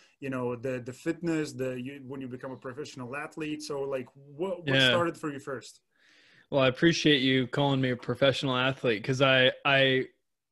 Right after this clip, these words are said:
Speaker 2: think of myself as professional athlete, but I didn't get paid. <laughs> So makes it hard to be professional when you're not getting paid anything, right? Um, yeah, man, I, I, I guess it all started really with my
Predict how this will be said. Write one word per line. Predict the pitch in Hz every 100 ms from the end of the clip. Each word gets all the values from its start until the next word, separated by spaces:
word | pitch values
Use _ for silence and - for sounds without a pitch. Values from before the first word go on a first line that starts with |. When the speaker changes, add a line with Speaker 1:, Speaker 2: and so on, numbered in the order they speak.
| _
Speaker 2:
think | - 196
of | 196
myself | 170 170 160 175 170
as | 170 165
professional | - 165 175 165 175 160
athlete, | 160 - 185
but | 139
I | 127
didn't | 135 139
get | 131 104
paid. | 135 131 110 104
<laughs> | - - - - -
So | 240 - 196 285 269
makes | 175 170 156
it |
hard | 175 165
to | 156
be | 156
professional | 147 147 139 147 - 147
when | 131 131
you're | 131
not | 131
getting | 127 123 123
paid | 135 135 123
anything, | 120 117 117 110
right? | 110 117 - _ _ _ _ -
Um, | 131 123 120 117 - - _ _ _
yeah, | 196
man, | 202 170 170
I, | 165 -
I, | 147 147
I | 156
guess | 160 220 254
it |
all | 214 190
started | - - 165 165 156 156 135 123 _ _
really | 143 156 240 202 151
with | 143 135
my | 151 139 135 131